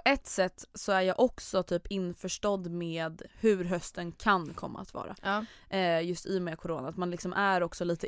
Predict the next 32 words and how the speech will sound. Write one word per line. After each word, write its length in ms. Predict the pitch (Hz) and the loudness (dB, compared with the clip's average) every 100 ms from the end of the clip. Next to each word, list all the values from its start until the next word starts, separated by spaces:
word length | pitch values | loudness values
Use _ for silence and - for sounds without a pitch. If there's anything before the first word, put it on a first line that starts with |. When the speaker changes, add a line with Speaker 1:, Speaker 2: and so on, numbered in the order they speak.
| 196 | -2
Speaker 1:
ingrodd 1300 | 185 180 175 175 - _ - 180 196 220 220 185 180 | -2 -2 -4 -4 -8 _ -14 -6 0 2 2 0 -2
nu 200 | 175 160 | -2 0
i 220 | 196 196 | 4 4
de 140 | 180 175 | 4 0
här 120 | 170 | -2
nya 340 | 175 175 165 | -2 0 -2
rutinerna. 640 | 175 - 294 269 254 240 226 | -2 0 2 4 4 6 4
Att 100 | - | 4
så 80 | |
här, 100 | 185 | 0
saker 360 | 185 190 180 - | 2 0 0 -2
kanske 200 | 190 180 | -2 -2
inte 180 | 170 175 | -2 -2
bara 160 | 175 | 0
rullar 220 | 170 170 170 | 0 -2 -2
på 160 | 175 | -4
som 160 | 165 170 | -2 0
Speaker 2:
Mm. 120 | 208 | 0
Speaker 1:
vanligt. 180 | 202 - | 0 -4
Folk 300 | - 170 - | -6 -6 -4
drar 180 | 175 165 | -2 -2
inte 180 | 160 | -4
på 80 | 170 | -8
sista 260 | 165 170 170 | -8 -8 -6
minuten, 380 | 170 160 165 160 | -4 -6 -6 -6
reser 280 | 160 160 | -6 -6
till 100 | 156 | -6
höger 220 | 160 160 156 | -6 -4 -4
och 80 | 156 | -6
vänster 400 | 156 160 - 156 | -6 -8 -6 -6
och 100 | 156 | -6
liksom 380 | 160 160 156 | -8 -6 -6